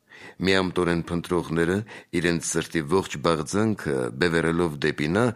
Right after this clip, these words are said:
միշտ հոժար կամքով, հոգով և մարմնով կարոտում են երկնքի արքայությանը։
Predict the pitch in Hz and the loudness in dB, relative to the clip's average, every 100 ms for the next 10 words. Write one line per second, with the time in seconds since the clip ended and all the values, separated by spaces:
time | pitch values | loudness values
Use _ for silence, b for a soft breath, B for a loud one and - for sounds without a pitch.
0 | B B B 117 160 - - 101 101 110 | B B B -2 0 -2 -2 0 2 0
1 | - 82 80 - 107 127 123 - 64 73 | 0 0 0 -2 0 0 -4 -8 -8 -4
2 | 78 - 71 58 69 67 60 78 85 - | -4 -2 -4 -2 -2 -2 -2 -4 -4 -2
3 | 85 95 107 107 73 65 69 71 67 - | 0 0 0 -2 -2 -4 -6 -6 -8 -4
4 | 67 65 78 62 55 - 50 50 | -6 -6 -8 -8 -8 -10 -10 -10